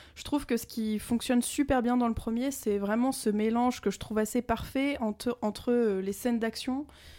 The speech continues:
le, les scènes terrifiantes et le côté grotesque, humoristique. Et je trouve que c'est, ça marche, c'est hyper équilibré. Et c'est peut-être justement le fait que ce soit beaucoup plus sombre, crépusculaire,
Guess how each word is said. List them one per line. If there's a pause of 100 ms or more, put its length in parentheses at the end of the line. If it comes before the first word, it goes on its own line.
(200)
le,
les
scènes
terrifiantes
et
le
côté
grotesque,
humoristique.
Et
je
trouve
que
c'est, (320)
ça
marche,
c'est
hyper
équilibré. (300)
Et
c'est
peut-être
justement
le
fait
que
ce
soit
beaucoup
plus
sombre,
crépusculaire,